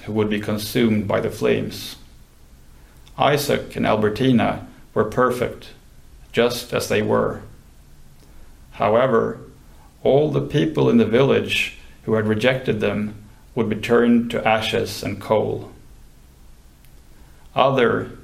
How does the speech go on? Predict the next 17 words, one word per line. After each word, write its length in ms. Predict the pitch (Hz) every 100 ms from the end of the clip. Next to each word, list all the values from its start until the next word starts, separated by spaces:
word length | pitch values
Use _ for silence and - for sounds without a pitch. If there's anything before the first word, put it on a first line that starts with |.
| -
better 280 | 127 139 110
people 680 | 107 101 104 104 107 - -
would 160 | 107
take 260 | - 110 110
their 100 | 110
places. 640 | - 113 110 110 - - - - - - - - - - - - - - - - - - - - - - - - - - -
The 100 | 110
children 680 | - 160 170 139 135 143
were 140 | 120 113
at 60 |
first 400 | - 120 123 -
saddened 680 | - 120 117 120 110 107 107 - - - -
that 180 | 107
this 240 | 120 117 120
included 520 | 107 - 123 123 113
their 200 | 110 110
parents, 680 | - 123 113 107 107 -